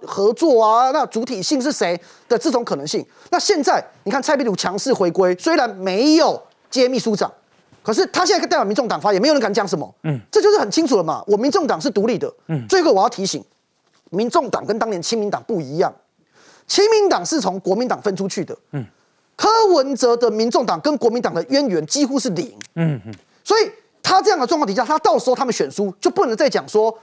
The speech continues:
Speaker 1: 哦，是国民党分裂输的。
Speaker 2: 嗯。
Speaker 1: 一九九四年，你可以讲说是赵少康是国民党分裂输的。
Speaker 2: 啊，好，好。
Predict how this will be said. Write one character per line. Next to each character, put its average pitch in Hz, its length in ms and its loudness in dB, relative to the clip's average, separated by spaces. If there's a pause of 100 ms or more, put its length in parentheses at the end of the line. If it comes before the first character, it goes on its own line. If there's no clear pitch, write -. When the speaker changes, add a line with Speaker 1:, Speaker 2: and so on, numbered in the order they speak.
(100)
Speaker 1:
哦， 311 240 4 (140)
是 415 220 2
国 302 180 4
民 349 220 2
党 190 180 0
分 349 260 0
裂 339 200 4
输 233 240 -2
的。 180 180 0 (140)
Speaker 2:
嗯。 127 160 -8 (840)
Speaker 1:
一 359 140 2
九 349 140 4
九 240 120 2
四 311 200 0
年， 170 260 0 (160)
你 208 140 -2
可 277 100 2
以 277 40 0
讲 202 140 0
说 233 140 0
是 233 100 -2
赵 262 140 2
少 233 160 2
康 233 100 -2
是 196 80 -8
国 220 60 0
民 214 80 -4
党 175 80 0
分 185 140 -4
裂 202 80 2
输 165 80 0
的。 175 40 2
Speaker 2:
啊， 147 240 0
好， 113 160 -10
好。 104 180 -18